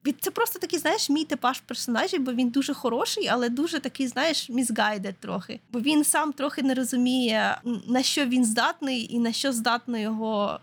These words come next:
його джедайський талант. Бо в нього талант він брав, він бачив майбутнє,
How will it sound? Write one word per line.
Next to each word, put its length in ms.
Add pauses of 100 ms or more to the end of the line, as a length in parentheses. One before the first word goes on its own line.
(120)
його 140
джедайський 580
талант. 440 (140)
Бо 100
в 80
нього 220
талант 420
він 260
брав, 240
він 160
бачив 360
майбутнє, 640